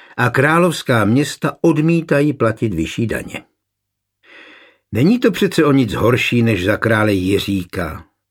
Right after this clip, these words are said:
uklidnila ho Markétka. „Také pořád potřeboval peníze. Jenže měl svůj majetek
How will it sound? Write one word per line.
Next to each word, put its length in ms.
uklidnila 680
ho 140
Markétka. 800
„Také 600
pořád 520
potřeboval 640
peníze. 640
Jenže 520
měl 440
svůj 400
majetek 680